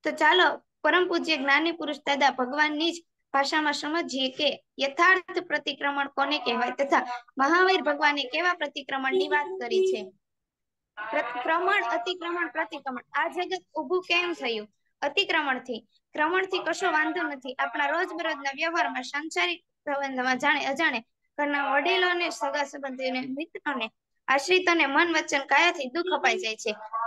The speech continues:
અતિક્રમણ થઈ જાય છે. આપણે હોટલમાં કોઈ વસ્તુ મંગાવીને ખાધી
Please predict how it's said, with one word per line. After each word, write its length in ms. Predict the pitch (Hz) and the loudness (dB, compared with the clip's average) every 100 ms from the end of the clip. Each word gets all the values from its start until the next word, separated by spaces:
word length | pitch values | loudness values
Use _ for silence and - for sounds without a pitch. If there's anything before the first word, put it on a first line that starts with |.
| - 285 | 0 4
અતિક્રમણ 480 | 370 370 311 269 | 4 6 4 4
થઈ 200 | 254 240 | 2 -2
જાય 160 | 240 226 | 0 -2
છે. 100 | 240 | -2
આપણે 380 | - 262 285 262 | 2 2 4 4
હોટલમાં 560 | 247 262 339 359 330 | 4 2 2 4 2
કોઈ 140 | 330 277 | 2 -2
વસ્તુ 380 | 254 254 - 294 | -2 -6 -8 -4
મંગાવીને 580 | 269 269 269 262 262 | -2 2 4 4 -2
ખાધી 440 | 262 302 330 262 | 0 2 2 0